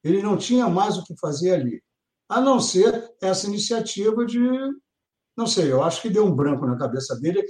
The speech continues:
eu acho que foi de lealdade, eu acho que não foi legal, e eu acho que ele mereceu, sim, os cinco segundos. Agora, isso é a minha opinião, ninguém é obrigado a concordar,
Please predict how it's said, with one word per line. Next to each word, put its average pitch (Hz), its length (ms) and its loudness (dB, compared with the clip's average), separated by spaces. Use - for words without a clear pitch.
eu 214 220 8
acho 208 220 4
que - 60 -12
foi 190 100 6
de 156 120 -2
lealdade, 151 600 2
eu 170 240 4
acho 170 320 -2
que 156 120 -4
não 202 260 2
foi 165 220 0
legal, 123 560 -2
e 180 40 -4
eu 190 180 6
acho 175 200 2
que 190 60 4
ele 185 100 2
mereceu, 185 500 2
sim, 185 420 -2
os 160 220 0
cinco 175 200 -2
segundos. 139 520 -4
Agora, 254 380 0
isso 127 160 -8
é 170 40 0
a - 20 0
minha 127 140 2
opinião, 233 440 2
ninguém 127 240 -2
é 131 40 0
obrigado 147 400 -2
a 156 60 -4
concordar, 175 600 -4